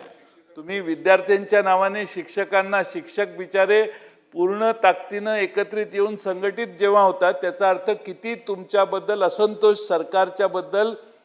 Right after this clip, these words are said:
शिक्षकांच्यात निर्माण झाला हे लक्षात घ्या. आणि म्हणून लवकरात लवकर, आता मुख्यमंत्री, मंत्री महोदयांनी दोनदा सांगितलं की मुख्यमंत्री महोदय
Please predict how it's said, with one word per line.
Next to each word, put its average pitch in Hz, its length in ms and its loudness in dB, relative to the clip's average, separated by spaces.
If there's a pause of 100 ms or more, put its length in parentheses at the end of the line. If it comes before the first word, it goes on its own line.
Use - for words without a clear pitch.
(200)
शिक्षकांच्यात 226 720 4 (100)
निर्माण 196 340 -4
झाला 185 240 4
हे 190 380 4
लक्षात 185 340 -2
घ्या. 127 320 2 (380)
आणि 175 200 -4
म्हणून 185 300 -2
लवकरात 220 680 6
लवकर, 214 380 4
आता 214 300 6
मुख्यमंत्री, 214 760 0 (380)
मंत्री 165 280 -6
महोदयांनी 214 500 -2
दोनदा 202 400 2
सांगितलं 196 520 0 (480)
की 185 60 -20
मुख्यमंत्री 214 680 -2
महोदय 208 460 8